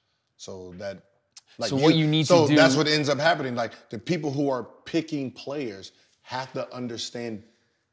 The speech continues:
Speaker 1: basketball.
Speaker 2: Exactly.
Speaker 1: You have to
Speaker 2: <laughs> Exactly.
Speaker 1: understand basketball. You have to understand who goes well with what, right?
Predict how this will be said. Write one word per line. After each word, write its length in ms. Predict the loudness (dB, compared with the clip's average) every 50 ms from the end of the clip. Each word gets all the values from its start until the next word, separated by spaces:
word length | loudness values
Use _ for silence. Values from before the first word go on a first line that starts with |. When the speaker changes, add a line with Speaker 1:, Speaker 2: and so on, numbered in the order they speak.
| _ _
Speaker 1:
basketball. 600 | 6 6 6 4 2 -4 -8 -10 -8 -4 -4 -4
Speaker 2:
Exactly. 600 | -2 0 2 2 2 2 0 -4 -10 -14 -16 -16 -18 _ _ _
Speaker 1:
You 140 | -8 -4 -2
have 300 | 2 4 4 4 4 4
to 80 | 2 0
Speaker 2:
<laughs> 140 | -2 -2 -4
Exactly. 40 | -4
Speaker 1:
understand 680 | -2 0 0 0 0 -2 -2 -6 -6 -6 -6 -8 -10 -12 -16 _ _ -20
basketball. 800 | -20 -4 0 2 2 2 2 0 -4 -6 -8 -6 -4 -6 -6 -6
You 180 | -6 -6 -8
have 380 | -6 -6 -4 -2 -2 -2 -4 -6
to 200 | -6 -8 -8 -8 -10 -10
understand 1120 | -10 -8 -8 -8 -8 -8 -8 -10 -10 -12 -10 -8 -6 -6 -6 -6 -8 -10 -12 -12 -14 -16 -18 _ _ _ _ _ _ _ _ _ -14 -6
who 400 | -2 0 2 2 2 0 -2 -2 -4
goes 420 | -6 -6 -6 -6 -6 -6 -8 -10 -10
well 580 | -12 -10 -8 -6 -4 -2 -2 -2 -4 -6 -8 -10
with 300 | -12 -14 -12 -12 -12 -14 _ _ _ _
what, 300 | -18 -14 -14 -14 -14 -16 _ _ _ _ _ _ _ _ _ _ _ _ _ _ _ _ _ _ _ _ _ _ _ _ _ _ _ _ _ -18
right? 260 | -16 -14 -14 -14